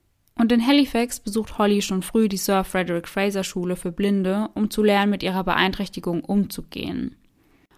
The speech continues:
Doch dort lernt sie nicht nur, sich in der Welt zurechtzufinden, sondern findet auch noch Freunde fürs Leben.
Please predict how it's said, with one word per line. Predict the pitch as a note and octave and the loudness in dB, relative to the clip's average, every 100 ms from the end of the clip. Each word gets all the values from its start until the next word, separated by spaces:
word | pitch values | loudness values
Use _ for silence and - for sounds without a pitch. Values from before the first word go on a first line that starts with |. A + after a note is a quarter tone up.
| - | -4
Doch | G#3 | -2
dort | G#3 A3 G#3+ | 4 4 4
lernt | G#3 G#3+ | 2 4
sie | G#3 | 4
nicht | G#3+ - | 2 2
nur, | G#3+ G#3 | 0 2
sich | G3 F#3+ | 0 -2
in | F3+ | -2
der | F3+ | 0
Welt | G3 D4 | 4 4
zurechtzufinden, | D4 G3 F#3 - F#3+ G3 F#3+ G#3+ A#3 B3 | 4 -4 -4 -8 -4 -2 0 2 4 4
sondern | B3 G3+ G3+ | 2 0 0
findet | G3 G#3+ G3+ | 2 0 2
auch | - F#3+ | 2 2
noch | G3+ G3+ - | 2 -2 -6
Freunde | - F#3 F3+ F3 | -2 0 2 0
fürs | F3 F3+ - | -4 -10 -6
Leben. | - - - - G3 | -6 -6 -6 -6 -8